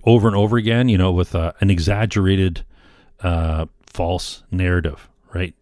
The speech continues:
Usually it's, you know, they line up things to make it seem like this is, so you can come to your own conclusions.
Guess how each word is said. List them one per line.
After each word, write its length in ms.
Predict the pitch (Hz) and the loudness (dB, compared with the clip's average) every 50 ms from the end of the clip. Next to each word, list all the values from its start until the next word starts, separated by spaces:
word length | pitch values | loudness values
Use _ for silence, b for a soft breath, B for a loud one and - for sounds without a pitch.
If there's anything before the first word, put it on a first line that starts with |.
| _ _ - | _ _ -6
Usually 320 | 101 101 104 92 92 98 92 | -2 0 0 2 2 0 -2
it's, 200 | 85 - - - b b b b b b | -2 -4 -10 -14 b b b b b b
you 100 | - 95 | -4 -4
know, 60 | 87 | -2
they 140 | 82 85 87 | -2 -2 -2
line 400 | 95 92 90 90 92 101 98 92 | -2 -2 -2 0 0 0 0 0
up 160 | 98 90 - | 0 -2 -4
things 480 | - - - - 92 90 90 87 - - | -8 -6 -4 -4 -2 0 -2 -2 -4 -6
to 80 | - | -8
make 240 | 92 90 85 82 - | -6 -4 -6 -6 -6
it 100 | - - | -12 -14
seem 680 | - - - - - 95 110 120 117 110 92 78 67 | -12 -10 -10 -8 -4 -2 0 2 2 2 0 -2 -4
like 200 | 65 71 73 71 | -8 -8 -10 -10
this 180 | - - 78 78 | -10 -10 -10 -10
is, 180 | 87 78 80 80 | -10 -12 -12 -12
so 120 | - - 90 | -10 -8 -8
you 100 | 87 82 | -8 -8
can 160 | - - 92 | -8 -10 -8
come 160 | - 90 85 | -6 -6 -8
to 120 | - - 87 | -6 -6 -4
your 120 | 87 87 | 0 0
own 160 | 92 101 104 | 0 0 0
conclusions. 580 | - - 85 82 - 92 87 78 78 80 78 | -2 -4 -8 -4 -2 -4 -2 -2 -4 -8 -8